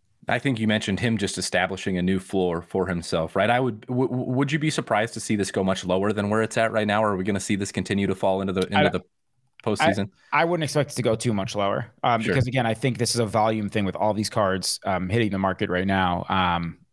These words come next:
Speaker 2: where people are able to kind of cut under the bottom more and more is 'cause there's so many cards out there. I think once we reach a month or two, uh, from now,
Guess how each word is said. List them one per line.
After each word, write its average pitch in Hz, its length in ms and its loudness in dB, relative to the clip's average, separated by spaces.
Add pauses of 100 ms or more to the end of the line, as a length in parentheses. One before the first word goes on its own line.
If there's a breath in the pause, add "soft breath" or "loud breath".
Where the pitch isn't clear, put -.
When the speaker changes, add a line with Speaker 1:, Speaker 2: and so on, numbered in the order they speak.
(220)
Speaker 2:
where 104 100 -2
people 110 240 -2
are 101 80 4
able 98 160 2
to - 60 -2
kind 104 140 0
of - 260 -10
cut 107 240 -2
under 104 200 2
the 92 100 0
bottom 92 340 0
more 92 180 2
and 92 80 0
more 90 220 2
is 90 160 -2
'cause 92 160 -6
there's 90 140 -4
so - 120 0
many 90 140 -2
cards 87 260 -2
out 90 160 0
there. 90 160 0 (260 loud breath)
I 117 60 -2
think 127 160 0
once 123 160 -2
we 123 80 -2
reach 113 220 -2
a - 20 0
month 104 220 -2
or 104 80 -4
two, 98 400 0 (340)
uh, 92 400 0 (100)
from 107 200 0
now, 117 460 2